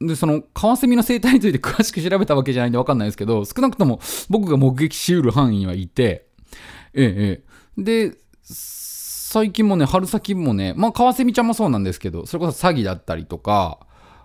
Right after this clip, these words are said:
あと、最近見た鳥で言うと、ゴイサギっていうね、ゴイサギ超かっこよかったな。まあ、いろんな野鳥が来るんですよ。まあ、そんな感じでね、<laughs> あの、春を楽しんでるんですけど、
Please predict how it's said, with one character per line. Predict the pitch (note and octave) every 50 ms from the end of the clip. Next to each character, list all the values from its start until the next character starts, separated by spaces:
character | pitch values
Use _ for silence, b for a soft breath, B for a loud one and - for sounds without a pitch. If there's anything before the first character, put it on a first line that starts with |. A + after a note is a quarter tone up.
| b -
あ | D2+ G2+ G#2+
と、 | - - - G2 F#2+ F#2 F2+ F2 E2 C#2+ A#1 G1+ G1+ G1+ G1+ G1+ G1+ G1+ - A1 -
最 | - - - G3 G3 F#3+
近 | - - G3 G#3
見 | G#3
た | G3+ - C#3
鳥 | - A#2+ G#2
で | F#2 F#2+
言 | F2+ F2+ F2
う | E2+
と、 | - G2+
ゴ | F#2 F2 E2+ A2 D#3 G3
イ | G#3+ G3
サ | - G#3 G3
ギ | F3 F3 E3+
っ |
て | C3+ - - D3
い | C#3
う | C3+ C3
ね、 | C3 A2+ G2
ゴ | E2 - D3 F#3+
イ | G#3 G#3
サ | - - G#3 F#3+
ギ | F#3+ F#3
超 | - - G3+ C#3+
か | G#2 F#2
っ | F2+ -
こ | - A#2
よ | A2
か | - F#2+
っ | F2
た | - F#2+ F2+
な。 | F2 E2+ F2
ま | E3 G3+
あ、 | G3+
い | D#3 C#3+
ろ | D#3 F#3+
ん | A3
な | A3 F#3
野 | F#3+ G3+
鳥 | G3 G#3+ G3+
が | G3
来 | G3 - G#3+
る | D#3+ A#2
ん | G2
で | F2+ F2
す | - -
よ。 | F2+ D#2+ - b b b b
ま | - F3+
あ、 |
そ | E3 - G#3+
ん | G#3+ G#3+
な | A3 G3
感 | G3 G3+ F#3 F3+
じ | D3+
で | C#3 C#3
ね、 | C3+ C#3 - - A2+ - - - - -
<laughs> | - - - -
あ | A2+ - -
の、 | C3 B2 - C3+ - - - - - -
春 | - A3+ B3 C4 C4 B3+ - - - - G3+ F3 D#3+ B2+
を | A2+ G#2+ -
楽 | B2 B2+ C3
し | C3 C#3+ C3
ん | A2
で | F#2+ F#2+
る | F#2+ F#2
ん | F2+
で | F2+
す | F2 -
け | - F#2+
ど、 | F#2+ G2+ F#2+ -